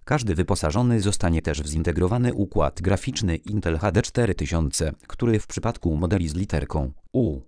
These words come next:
w oznaczeniu będzie pracował z częstotliwością trzysta pięćdziesiąt megaherca, maksymalnie tysiąc sto pięćdziesiąt megaherca,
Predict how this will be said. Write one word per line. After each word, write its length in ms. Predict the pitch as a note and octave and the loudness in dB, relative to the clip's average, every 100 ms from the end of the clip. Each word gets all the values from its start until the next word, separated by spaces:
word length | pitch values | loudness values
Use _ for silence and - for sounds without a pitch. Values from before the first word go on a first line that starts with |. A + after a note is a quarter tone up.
| _ - | _ -4
w 80 | F2 | -2
oznaczeniu 520 | F2+ D#2+ G#2+ A2+ G#2+ | 0 0 2 2 2
będzie 280 | F2+ E2+ F#2+ | 2 2 2
pracował 480 | F2 A#2 A2+ A#2 G#2+ | 0 2 2 2 0
z 120 | - | -2
częstotliwością 880 | C3 B2+ A2+ F#2 F2 B2+ - G2+ F2+ | -2 0 0 2 0 0 0 0 0
trzysta 360 | - - - | -2 -2 -2
pięćdziesiąt 540 | - D#2 G2 - D#2 F2 | 0 2 2 2 0 0
megaherca, 520 | E2+ D#2+ D2 - D2+ | -2 0 -2 -2 -2
maksymalnie 580 | D#2 - F#2+ B2 A#2 F#2+ | 0 0 2 4 4 4
tysiąc 360 | G#2 G2+ F2 | 2 0 0
sto 240 | - - A2+ | 0 0 -2
pięćdziesiąt 480 | A#2+ E2+ D2+ E2+ E2+ | 0 -2 -2 0 0
megaherca, 640 | E2 F2 F#2 F2 D#2+ | 0 0 -2 -2 -2